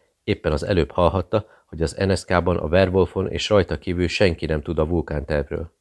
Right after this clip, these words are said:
A többiek Dél-Amerikában voltak, és feltételezte, hogy a jövevény is onnan érkezett. De aki onnan jön, annak tudnia kellene a werwolfról.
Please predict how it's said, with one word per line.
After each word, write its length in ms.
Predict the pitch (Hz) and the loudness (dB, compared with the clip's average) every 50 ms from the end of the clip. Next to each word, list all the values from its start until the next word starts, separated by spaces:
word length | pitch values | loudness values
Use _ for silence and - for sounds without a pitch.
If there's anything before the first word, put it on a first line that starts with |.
| _ _ _ _ - - _ _ | _ _ _ _ -20 -20 _ _
A 120 | _ - 92 | _ -14 0
többiek 440 | - 131 113 92 92 92 92 90 | 2 2 4 4 6 4 4 4
Dél-Amerikában 840 | 92 101 95 87 82 80 78 78 78 76 - 80 78 78 80 80 80 | 4 4 4 6 6 4 4 2 0 -2 -2 -4 -4 -2 -2 0 2
voltak, 360 | 98 104 101 - 107 98 - | 2 2 2 0 -2 -4 -4
és 140 | 92 - - | -6 -4 0
feltételezte, 840 | - 104 87 80 90 82 80 - 85 82 80 - - 95 90 - - _ _ _ _ | 4 4 4 4 2 -2 -2 0 0 0 0 0 -2 -4 -4 -4 -8 _ _ _ _
hogy 200 | _ - 85 82 | _ -8 -4 -2
a 40 | 85 | 0
jövevény 500 | 87 98 101 95 87 78 78 78 78 80 | 2 4 4 4 4 4 4 2 0 0
is 140 | 85 85 - | -2 -2 -2
onnan 320 | 80 85 78 78 73 73 | 0 0 0 0 0 0
érkezett. 600 | 73 69 - - - 76 78 78 - _ _ _ _ _ _ _ _ _ _ _ _ _ | 0 -2 -2 -6 -8 -8 -8 -8 -10 _ _ _ _ _ _ _ _ _ _ _ _ _
De 140 | - 85 82 | 0 2 2
aki 180 | 78 - 101 | 2 2 2
onnan 300 | 98 107 104 95 82 78 | 2 2 2 2 2 2
jön, 260 | 80 87 95 95 - _ | 2 2 0 0 -4 _
annak 320 | - 87 82 82 78 - | -6 -2 0 0 -2 -2
tudnia 320 | - - 127 110 87 76 71 | -2 -2 -2 -2 -2 -4 -4
kellene 340 | - - 92 85 80 76 78 | -2 0 2 2 4 2 2
a 60 | 78 | 2
werwolfról. 760 | 73 85 80 76 71 78 73 67 - - - - - - | 4 4 2 4 2 0 -2 -2 -4 -8 -12 -12 -12 -14